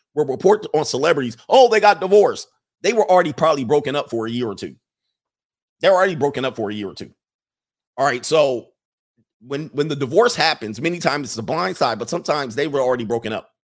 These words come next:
Just in case we talked about Kenan, uh, Kenan Thompson today. And by the time everybody found out they were broken up, they were like, "Yeah, we was already apart for a year."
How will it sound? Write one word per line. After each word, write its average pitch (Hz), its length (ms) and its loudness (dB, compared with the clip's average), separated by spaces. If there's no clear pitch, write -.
Just 160 160 -2
in 147 100 -8
case 139 240 -2
we 139 120 -10
talked 127 200 0
about 113 240 -4
Kenan, 127 560 -8
uh, 110 380 0
Kenan 139 420 -4
Thompson 170 460 -4
today. 98 340 -6
And 131 420 -2
by 165 120 4
the 151 100 -2
time 175 420 -2
everybody 160 340 2
found 156 240 0
out 147 80 2
they 156 100 -2
were 143 120 0
broken 160 280 2
up, - 140 -2
they 208 80 -2
were 208 80 0
like, 165 180 2
"Yeah, 180 120 2
we 165 120 -4
was 160 120 -4
already 143 240 0
apart 135 260 -2
for 113 140 -4
a 104 40 -8
year." 98 240 -8